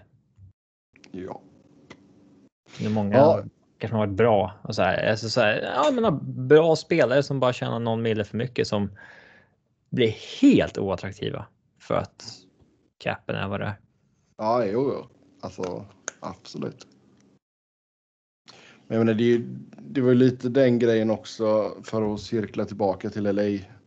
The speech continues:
Speaker 1: eh, i början av programmet här. Just att det är ju ett av de lagen som kanske kan ta vara på lag som är i, eh, cap-helvete också, liksom. Eh, och att man kan få in någon vettig spelare på det sättet.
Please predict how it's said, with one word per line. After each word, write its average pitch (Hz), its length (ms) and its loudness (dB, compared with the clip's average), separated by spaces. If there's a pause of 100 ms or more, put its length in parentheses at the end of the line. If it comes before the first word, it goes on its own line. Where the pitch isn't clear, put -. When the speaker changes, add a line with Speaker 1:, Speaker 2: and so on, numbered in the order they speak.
(100)
Speaker 1:
eh, 104 220 -6
i 101 40 -4
början 104 260 -2
av 107 60 -4
programmet 113 260 -2
här. - 160 -6 (800)
Just 104 300 -6
att 98 200 -4
det 117 180 -2
är 113 40 4
ju 117 160 6
ett 110 140 2
av 110 60 4
de 104 100 4
lagen 92 260 2
som 92 160 -8
kanske 95 280 -6
kan 95 200 -2
ta 92 200 -2
vara 92 380 0
på 92 480 -6 (440)
lag 87 340 -4
som 92 280 -8
är 95 300 -4
i, 52 400 -4 (120)
eh, 53 180 -6
cap-helvete - 600 -6
också, - 240 -8
liksom. 53 320 -8 (520)
Eh, - 300 -10 (260)
och 104 80 -6
att 92 80 -8
man 98 100 -2
kan 90 160 -2
få 101 160 -2
in 98 60 0
någon 90 280 0
vettig 98 280 -6
spelare - 280 -8
på - 60 -12
det 65 120 -8
sättet. - 380 -14